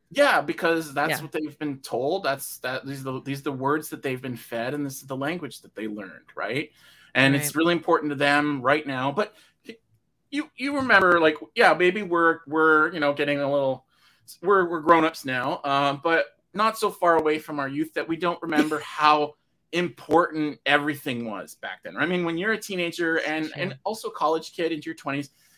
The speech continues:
Speaker 1: everything's so important, right? <laughs> Like
Speaker 2: Yeah, there's an intensity to your
Speaker 1: Yeah.
Speaker 2: definition of yourself.
Speaker 1: Yeah.
Speaker 2: You take yourself very seriously. I mean, I remember,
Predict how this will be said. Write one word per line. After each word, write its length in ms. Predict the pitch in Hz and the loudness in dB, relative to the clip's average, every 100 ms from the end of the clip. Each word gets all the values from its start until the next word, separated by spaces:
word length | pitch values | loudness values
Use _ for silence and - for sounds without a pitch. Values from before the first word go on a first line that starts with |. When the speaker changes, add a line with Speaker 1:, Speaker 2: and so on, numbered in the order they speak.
| _ _ - | _ _ -12
Speaker 1:
everything's 380 | 214 190 160 - | -10 -8 -10 -8
so 400 | - - 226 202 | -6 -4 -4 -6
important, 500 | 185 214 190 151 - | -8 -10 -8 -12 -10
right? 300 | - 156 302 - | -2 2 0 -2
<laughs> 40 | - - - - | -18 -20 -20 -8
Like 280 | - 170 - _ _ _ - | 0 0 -2 _ _ _ 0
Speaker 2:
Yeah, 120 | 214 | 4
there's 220 | 226 254 269 | 8 6 6
an 100 | 277 | 2
intensity 880 | 254 - 226 226 - 220 202 185 | 2 0 0 0 -2 -4 -2 -2
to 720 | 170 - 202 175 165 156 151 - _ _ _ _ | -4 -4 0 2 2 -2 -4 -10 _ _ _ _
your 160 | 185 190 | 0 2
Speaker 1:
Yeah. 60 | |
Speaker 2:
definition 680 | 196 185 - 160 165 - 165 | 6 4 4 -4 -4 -4 -4
of 120 | 151 | -6
yourself. 720 | 135 139 - - 143 - - - _ _ _ - | -8 -10 -10 -8 -8 -10 -16 -20 _ _ _ 0
Speaker 1:
Yeah. 180 | 156 | 2
Speaker 2:
You 100 | 156 | 2
take 300 | 156 - 202 | 0 0 0
yourself 400 | 190 - 180 - | 0 0 0 2
very 220 | 220 180 131 | 2 2 0
seriously. 840 | - - 202 160 147 - 147 127 - - | -6 -2 0 0 -2 -4 -6 -8 -16 -8
I 80 | 175 | 2
mean, 100 | 202 | 6
I 60 | 240 | 6
remember, 640 | 247 220 208 196 185 | 4 0 2 2 0